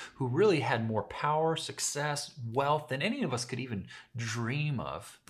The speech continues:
was in the end miserable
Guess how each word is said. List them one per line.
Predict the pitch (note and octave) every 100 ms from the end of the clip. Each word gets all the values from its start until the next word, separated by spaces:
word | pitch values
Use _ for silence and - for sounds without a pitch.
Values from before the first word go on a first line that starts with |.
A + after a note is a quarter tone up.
| - - - -
was | - B2
in | B2 A#2+
the | A2+
end | B2+ C#3+ G#2+ - -
miserable | A#2+ G#2 B2+ C3+ B2+ A#2 G#2+ A2